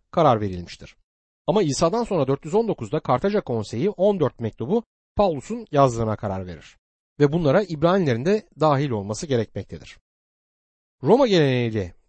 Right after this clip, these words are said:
değerlendirdiğimizde bu gelenek yazarın kim olduğunu bilmediğini söyler. Reyes'e göre İsa'dan sonra dört yüze kadar yazarlık konusunda bir gelenek yoktur. İsa'dan sonra altı yüz yılında ise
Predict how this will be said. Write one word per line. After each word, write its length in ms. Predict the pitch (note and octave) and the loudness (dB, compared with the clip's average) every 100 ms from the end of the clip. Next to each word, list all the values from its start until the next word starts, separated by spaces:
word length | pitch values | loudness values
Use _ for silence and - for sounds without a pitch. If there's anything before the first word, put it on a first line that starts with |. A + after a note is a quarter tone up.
| - | -2
değerlendirdiğimizde 1120 | A#2 A2+ A2 G#2+ G#2 G#2 F#2+ G2 G#2+ A3 B3 - | 2 2 0 -2 -6 -6 -8 -10 -4 -4 -4 -12
bu 180 | D#3+ F#3+ | -10 -4
gelenek 420 | D3 A#2 F#3+ - | -2 0 -2 -4
yazarın 260 | C#3 E3 | -4 -4
kim 200 | G3+ G#3 | -4 -4
olduğunu 400 | D#3 A#2 C3 G#3+ | -4 -4 -6 -4
bilmediğini 440 | G#3 F3+ C3 G#2+ G2 | 0 2 2 0 -6
söyler. 400 | - F2+ D2 - _ _ - | -10 -12 -14 -20 _ _ -4
Reyes'e 400 | E3 G#3+ C3 A#2+ | 0 2 2 -4
göre 320 | G2+ A#2+ A3 G#3 | -4 -2 -2 -4
İsa'dan 440 | C#3 E3 D3 C#3 | -4 -2 -2 -2
sonra 380 | - G#2+ D3 G#3+ _ _ - | -4 -4 -2 -2 _ _ 0
dört 260 | F3+ A3 - | 2 2 -2
yüze 300 | A#2+ A#2 F2 _ _ | -8 -6 -8 _ _
kadar 360 | - G#2+ F#3+ A3 _ _ _ _ | -6 0 0 -2 _ _ _ _
yazarlık 400 | C3 C#3 D#3 - | 0 4 4 2
konusunda 420 | F#3 C#3 D3 F3 | -4 -6 -6 -4
bir 80 | G3 | -2
gelenek 440 | C#3+ A2+ D#3 G#3 | 0 0 0 0
yoktur. 280 | D#3 - - - _ _ | 0 0 -4 -20 _ _
İsa'dan 460 | - D#3 F#3+ F#3+ A#3 | -4 0 2 2 2
sonra 240 | F#3+ C3 | 0 0
altı 280 | A2 B2 - | 2 0 0
yüz 160 | G#3+ B2 | -2 -2
yılında 300 | A2+ G2+ G2 | -2 -4 -6
ise 440 | F2 - G#3+ A#3+ | -10 0 2 2